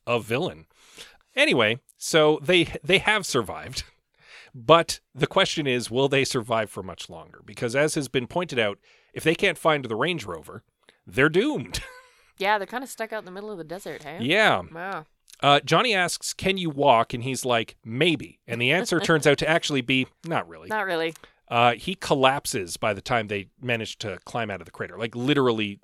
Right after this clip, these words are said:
Speaker 2: Yeah,
Speaker 1: blacks out,
Speaker 2: like,
Speaker 1: collapses.
Speaker 2: yeah, like, can't hold his own weight, face in the dirt.
Speaker 1: Uh,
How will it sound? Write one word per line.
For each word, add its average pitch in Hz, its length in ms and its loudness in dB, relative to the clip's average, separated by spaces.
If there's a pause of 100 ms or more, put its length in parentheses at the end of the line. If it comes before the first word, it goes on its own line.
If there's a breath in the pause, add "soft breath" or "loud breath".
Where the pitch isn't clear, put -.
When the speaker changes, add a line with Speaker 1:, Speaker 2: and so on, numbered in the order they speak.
(180)
Speaker 2:
Yeah, 208 140 2
Speaker 1:
blacks 131 300 4
out, 120 160 -6
Speaker 2:
like, 196 140 -2
Speaker 1:
collapses. - 460 -6
Speaker 2:
yeah, 175 180 0
like, 151 320 -8
can't 190 220 -4
hold 196 180 -2
his 175 140 -4
own 175 160 -4
weight, 165 360 -6
face 175 360 -6
in 170 80 -10
the 156 80 -6
dirt. 147 340 -8 (120)
Speaker 1:
Uh, 113 180 -2